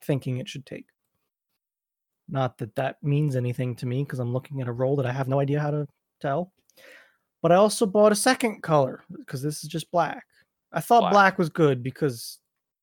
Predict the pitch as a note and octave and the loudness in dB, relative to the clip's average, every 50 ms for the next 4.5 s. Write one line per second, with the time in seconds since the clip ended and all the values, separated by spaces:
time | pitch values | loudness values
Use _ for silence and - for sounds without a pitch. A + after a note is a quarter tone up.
0 | _ _ _ _ _ _ _ _ _ _ _ _ - - C#3+ C#3 A2+ - D3 D#3 | _ _ _ _ _ _ _ _ _ _ _ _ -10 -8 -8 -8 -8 -6 -2 0
1 | E3+ D#3+ D#3+ D#3 D3 C#3+ - - E3 D#3+ - - F3 F3 - - F3+ F3 F3 F3 | 0 2 2 2 0 0 2 2 2 2 2 0 -4 -4 -2 0 0 0 0 0
2 | - _ - - F3+ F3+ F3+ F#3 E3+ F3+ F3+ D#3+ C#3+ - C#3+ C#3+ C#3 C3+ C#3 - | -4 _ -6 -4 -2 -2 -2 -2 -2 -2 -2 -4 -4 -2 0 0 0 0 -4 -10
3 | _ _ - _ _ _ _ _ _ _ _ _ _ _ - - D#3+ D#3 D3+ D3+ | _ _ -20 _ _ _ _ _ _ _ _ _ _ _ -8 -4 -2 0 0 -2
4 | C#3+ B2+ E3+ - D3 C#3+ C3 - - - | -2 -4 -6 -8 -8 -8 -8 -10 -14 -20